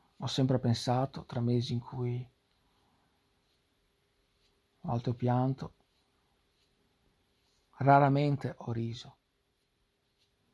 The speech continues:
raramente ho pensato, "Vabbè, è così che deve andare."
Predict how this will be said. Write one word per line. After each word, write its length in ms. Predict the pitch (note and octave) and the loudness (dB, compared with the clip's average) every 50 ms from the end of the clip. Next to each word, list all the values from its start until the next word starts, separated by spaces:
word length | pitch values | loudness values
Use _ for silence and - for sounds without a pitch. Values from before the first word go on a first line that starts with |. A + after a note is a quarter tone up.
| _ _ _ _ | _ _ _ _
raramente 480 | - C3 B2 B2 B2 B2+ C3+ C#3 C3+ C#3+ | 0 2 2 4 6 6 4 4 4 2
ho 40 | B2 | 0
pensato, 1200 | - A#2+ A2 - - A#2+ A#2 A2+ - - A2 A2+ A2+ A#2 A2+ A#2+ - - - - - - - - _ _ - | 0 -2 -4 -2 -2 -2 -2 -2 -4 -6 -6 -6 -6 -8 -10 -10 -12 -14 -16 -18 -20 -20 -20 -20 _ _ -6
"Vabbè, 400 | B2 B2 A2+ A2 A2 A2 A#2 - _ _ _ _ _ _ _ _ _ _ _ _ _ _ _ _ _ _ _ _ _ _ _ _ _ _ _ _ _ _ _ _ _ _ _ _ _ _ _ _ _ _ _ _ _ _ _ _ _ _ _ _ _ _ _ _ _ _ _ _ _ _ _ _ _ _ _ | -4 -2 -2 -2 -4 -6 -8 -10 _ _ _ _ _ _ _ _ _ _ _ _ _ _ _ _ _ _ _ _ _ _ _ _ _ _ _ _ _ _ _ _ _ _ _ _ _ _ _ _ _ _ _ _ _ _ _ _ _ _ _ _ _ _ _ _ _ _ _ _ _ _ _ _ _ _ _
è 140 | - C3 B2 | -6 -4 -2
così 260 | - B2 A#2+ B2+ A#2+ | 0 2 2 2 2
che 100 | B2 A2+ | 2 2
deve 180 | A2+ A2+ A2 | 2 2 2
andare." 500 | G#2+ G#2 G#2 A#2+ A#2+ A#2+ - - - - | 0 0 -2 -2 -4 -6 -6 -8 -12 -16